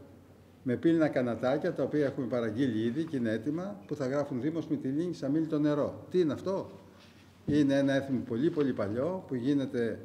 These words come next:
στην Επάνω Σκάλα, στη μικρή εκκλησία, εκκλησίτσα της Παναγίας της Φανερωμένης, όπου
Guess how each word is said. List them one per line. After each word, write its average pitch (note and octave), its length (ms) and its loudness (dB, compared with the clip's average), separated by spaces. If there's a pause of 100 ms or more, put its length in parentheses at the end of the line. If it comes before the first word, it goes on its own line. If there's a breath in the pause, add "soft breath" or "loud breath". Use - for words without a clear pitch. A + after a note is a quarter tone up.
(200 loud breath)
στην - 140 -4
Επάνω B2+ 300 0
Σκάλα, D#3 640 -2
στη - 200 -4
μικρή B2+ 240 2
εκκλησία, C3 460 -2 (360)
εκκλησίτσα A2+ 580 -4
της A2 240 -10
Παναγίας A2 480 -4
της G#2+ 120 -12
Φανερωμένης, A2+ 840 -4 (680 loud breath)
όπου C#3+ 680 2